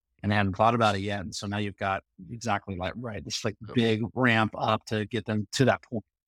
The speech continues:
Speaker 2: And that broker acts as an independent third party. It's not unbiased on either side, but an independent in the such that if you bring up a term or a phrase, they can go to the person that they hired and go, "He keeps talking about an L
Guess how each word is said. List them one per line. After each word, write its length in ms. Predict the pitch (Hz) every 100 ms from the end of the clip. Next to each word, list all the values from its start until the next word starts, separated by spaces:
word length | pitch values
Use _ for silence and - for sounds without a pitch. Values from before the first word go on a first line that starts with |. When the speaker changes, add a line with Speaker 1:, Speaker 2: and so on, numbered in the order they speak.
| _ _ -
Speaker 2:
And 120 | 117
that 140 | 113
broker 360 | 95 98 98 90
acts 220 | 90 -
as 100 | 92
an 80 | 87
independent 580 | 69 90 87 98 87 -
third 220 | 90 82
party. 320 | - 92 80
It's 120 | 76 -
not 180 | 120 95
unbiased 540 | 113 95 95 92 90
on 80 | 92
either 180 | 92 82
side, 400 | - 120 90 85
but 120 | 85
an 100 | 87
independent 520 | 92 92 - 95 90
in 80 | 67
the 100 | 82
such 340 | 82 90 82 -
that 220 | 85 - _ _ _
if 160 | 98 -
you 120 | 117
bring 180 | 113 110
up 120 | 101
a 60 | 92
term 420 | - 104 95 90
or 80 | 85
a 60 | 82
phrase, 560 | - 101 87 85 87
they 140 | - 90
can 120 | 92
go 140 | 90
to 60 | 85
the 80 | 78
person 360 | 90 85 85 80
that 180 | 78 -
they 180 | 82
hired 480 | 80 85 87 82 80
and 160 | 76 82
go, 240 | 82 80 - _ _ _ _
"He 80 | 92
keeps 240 | 127 120
talking 260 | - 95 101
about 200 | 90 87
an 100 | 85
L 160 | 90